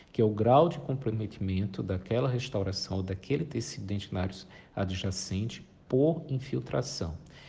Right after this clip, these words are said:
Então, são as lesões de cárie que ali se instalam, as lesões recidivantes, e que a gente tem que avaliar a sua extensão pra que a gente possa determinar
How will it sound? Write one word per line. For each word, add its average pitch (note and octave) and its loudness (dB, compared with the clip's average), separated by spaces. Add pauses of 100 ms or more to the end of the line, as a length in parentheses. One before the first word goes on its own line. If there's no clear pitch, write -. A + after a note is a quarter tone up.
(200)
Então, A2 2
são A#2 0
as A#2+ 0
lesões B2+ 2
de - -14
cárie F#2+ 0
que - -2
ali G#2 2
se C#3+ -4
instalam, G2 -2
as G2 -2
lesões G2 -4
recidivantes, F#2+ -4 (320)
e C#3+ -2
que C#3+ 0
a D3 6
gente C#3 -2
tem E3 0
que E3+ 0
avaliar A#2+ 2
a G2 2
sua E3+ -4
extensão A2 -2
pra - -2
que B2 -2
a A2+ 2
gente A#2+ -4
possa G#2 0
determinar A#2 0